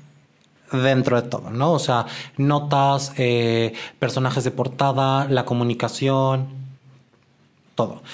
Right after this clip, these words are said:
Pero hay meses que sabemos que es Fashion Week, entonces tenemos que estar comunicando lo que está ocurriendo dentro de, ¿no?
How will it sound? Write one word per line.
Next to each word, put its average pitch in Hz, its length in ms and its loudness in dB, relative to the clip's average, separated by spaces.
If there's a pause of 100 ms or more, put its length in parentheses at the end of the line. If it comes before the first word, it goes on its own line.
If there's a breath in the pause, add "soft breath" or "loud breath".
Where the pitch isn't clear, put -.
(160 loud breath)
Pero 143 380 4
hay 156 160 2
meses 147 340 0
que - 80 -4
sabemos 127 320 0
que - 80 -2
es 113 100 -4
Fashion 123 320 0
Week, 127 200 2
entonces 123 280 -2
tenemos 131 220 -2
que - 40 -12
estar 123 200 -6
comunicando 123 480 0
lo 123 80 0
que 123 60 -8
está - 160 -4
ocurriendo 120 440 0
dentro 110 380 -2
de, 101 140 -6
¿no? 120 240 -4